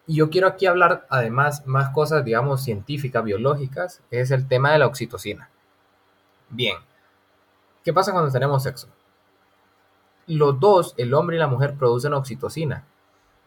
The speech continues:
que crea este sentido unitivo, sentido de dependencia del, del uno del otro, y eso hace que la unión, que claro, del,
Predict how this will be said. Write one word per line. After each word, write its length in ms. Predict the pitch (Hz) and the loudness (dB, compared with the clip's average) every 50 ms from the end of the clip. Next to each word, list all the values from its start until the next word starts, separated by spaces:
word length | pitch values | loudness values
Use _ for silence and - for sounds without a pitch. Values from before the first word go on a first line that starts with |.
| _ _ _ | _ _ _
que 200 | 127 120 123 127 | -6 -6 -4 0
crea 400 | - 131 135 139 143 147 143 139 | 2 2 4 4 4 4 4 2
este 300 | 135 131 135 - 160 156 | 0 0 -2 -2 -2 -2
sentido 1000 | 156 - 127 107 101 98 95 92 - _ _ - 147 147 151 156 160 160 160 | -2 -2 -4 -4 -4 -6 -8 -12 -16 _ _ -8 -6 -4 -2 0 2 4 4
unitivo, 880 | 156 147 135 127 117 107 101 - _ - 156 160 160 156 156 156 160 156 | 4 2 2 0 0 -2 -6 -8 _ -6 -4 -2 0 2 4 4 4 2
sentido 540 | 156 127 101 95 95 - - 120 143 156 160 | 0 -4 -6 -6 -8 -10 -6 -2 0 0 2
de 100 | 151 135 | 2 2
dependencia 880 | 120 107 104 - 107 95 92 95 95 104 123 143 165 165 160 - 165 | 2 0 0 -2 -4 -6 -4 -4 -2 -2 -2 -2 -2 -4 -4 -4 -4
del, 260 | 135 117 107 104 104 | -4 -4 -6 -8 -10
del 140 | 104 101 98 | -10 -10 -8
uno 140 | 104 120 135 | -6 -2 -2
del 140 | 135 127 131 | 0 0 0
otro, 300 | 143 151 - - 196 - - _ _ _ _ _ _ _ _ _ _ _ _ _ _ _ _ _ _ _ | 0 -2 -4 -8 -12 -12 -14 _ _ _ _ _ _ _ _ _ _ _ _ _ _ _ _ _ _ _
y 420 | - 139 135 139 156 180 185 156 - _ _ _ _ _ _ _ _ _ _ _ _ _ _ _ _ _ _ _ _ _ _ _ _ _ _ _ _ _ _ - | -6 -4 -2 -2 -2 -4 -6 -8 -12 _ _ _ _ _ _ _ _ _ _ _ _ _ _ _ _ _ _ _ _ _ _ _ _ _ _ _ _ _ _ -4
eso 260 | 127 127 131 151 147 | -4 0 2 4 4
hace 320 | 143 151 151 151 185 180 | 6 4 4 0 -4 -4
que 160 | - 143 127 117 | -2 -2 0 0
la 160 | 113 107 104 | 0 0 0
unión, 760 | 107 107 110 123 143 160 165 151 151 160 196 214 220 214 208 - _ _ | -2 -2 -4 -2 0 2 4 4 4 2 0 -4 -10 -12 -16 -20 _ _
que 160 | - 120 117 | -8 -8 -8
claro, 440 | - - 131 131 131 123 127 135 135 | -4 0 2 4 4 6 6 6 6
del, 300 | 123 107 101 101 98 90 | 4 4 2 -2 -6 -10